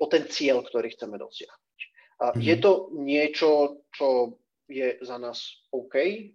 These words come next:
Speaker 1: A pokiaľ si povieme, že, a, by sme, a, tlačili ľuďom niečo, čo je pre nich zlé, škodlivé alebo, alebo nekvalitné a tak ďalej, tak do toho projektu nejdeme. Takto sme
Speaker 2: Mhm.
Speaker 1: odmietli, a, prácu s, ja neviem, či to bol,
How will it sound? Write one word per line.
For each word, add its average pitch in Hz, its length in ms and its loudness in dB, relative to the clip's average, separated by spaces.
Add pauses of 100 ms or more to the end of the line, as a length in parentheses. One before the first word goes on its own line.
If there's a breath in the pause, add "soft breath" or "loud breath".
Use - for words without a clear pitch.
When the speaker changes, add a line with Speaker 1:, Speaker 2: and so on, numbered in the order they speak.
(120)
Speaker 1:
A 123 400 -4
pokiaľ 143 340 4
si - 140 -4
povieme, 131 480 -2
že, 117 320 0 (320 loud breath)
a, 123 260 -2
by 143 100 -10
sme, 127 280 -6 (260)
a, 123 300 -2
tlačili 139 420 0
ľuďom 131 300 -2
niečo, 139 420 -4
čo 139 160 -2
je 123 80 0
pre 123 220 -6
nich 120 240 -14
zlé, 139 340 2
škodlivé 127 840 0
alebo, 117 340 0
alebo 120 220 -6
nekvalitné 127 800 -6
a - 20 -20
tak 120 140 -8
ďalej, 120 400 0
tak 113 160 -10
do - 80 -12
toho 110 160 -18
projektu - 400 -10
nejdeme. - 320 -18 (400 loud breath)
Takto 143 240 0
sme 135 160 2
Speaker 2:
Mhm. 135 80 6
Speaker 1:
odmietli, 135 480 0
a, 120 240 6 (160)
prácu 131 440 0
s, 120 120 -10
ja 117 840 -4
neviem, 117 200 -14
či - 120 -20
to 120 120 -10
bol, 117 560 0